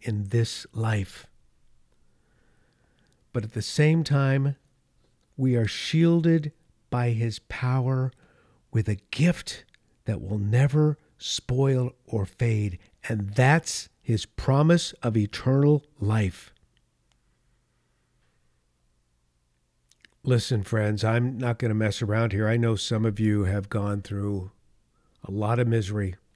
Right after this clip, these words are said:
a lot of pain, a lot of turmoil, a lot of trauma. And indeed,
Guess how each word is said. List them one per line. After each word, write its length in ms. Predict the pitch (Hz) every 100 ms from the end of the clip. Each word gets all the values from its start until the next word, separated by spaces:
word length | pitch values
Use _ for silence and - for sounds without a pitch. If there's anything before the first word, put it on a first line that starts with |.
| _ _ _ _ _ _ _ _ _
a 60 |
lot 240 | 101 104 120
of 80 | 113
pain, 460 | 113 104 98 95 - _ _ _ _ _ _ _ _ _ _
a 60 | 104
lot 220 | 104 113
of 80 | 113
turmoil, 640 | - 127 113 104 101 95 - _ _ _ _ _
a 80 | -
lot 200 | 98 101
of 80 | 104
trauma. 520 | - 113 107 95 87 - _ - - _ _ _ _ _ _ _ _ _ _ _ -
And 140 | 120
indeed, 560 | 113 117 139 131 107